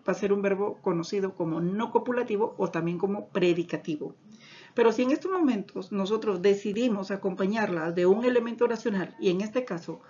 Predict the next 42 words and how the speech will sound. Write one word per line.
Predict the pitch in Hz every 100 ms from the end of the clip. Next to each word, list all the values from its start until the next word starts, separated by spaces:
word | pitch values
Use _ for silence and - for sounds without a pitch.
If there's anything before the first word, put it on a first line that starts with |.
| - - - _
sea | - 226 190 -
un | 214 240
adjetivo | 254 285 - 180 147 - _ _
el | - 175
cual | - 202 185
la |
acompañe, | 170 240 254 185 175 233 320 - - _
pues | 254 254
automáticamente | 247 262 269 311 370 302 233 202 196 220 277 -
ese | 233 240
adjetivo, | 277 302 294 233 175 180 - _
al | - 196
ser | 196 262
acompañado | 240 202 175 190 214 202
de | 180
un | 202
verbo | 220 190 170
no | 175 180
copulativo, | 202 202 254 262 208 208 311 - - - -
o | 208
también | 196 196 208
conocido | 226 220 233 196 185
como | 175 170
verbo | 202 180 -
predicativo, | 196 208 233 262 240 196 262 - - _ _
pues | - 247
el | 262
adjetivo | 254 269 262 233 226
va | 214
a | 202
cumplir | 208 214 202
la | 208
función | 208 220 214 214
inmediatamente | 214 196 180 190 240 254 226 196 214
de | 185
ser | 175 202
un | 214
complemento | 214 202 196 180 196 196 226 262 254 262 254
predicativo, | 254 240 240 233 - 233 - 208 160 151
¿cierto? | - 196 - 220
¿Por | 202
qué? | 202 -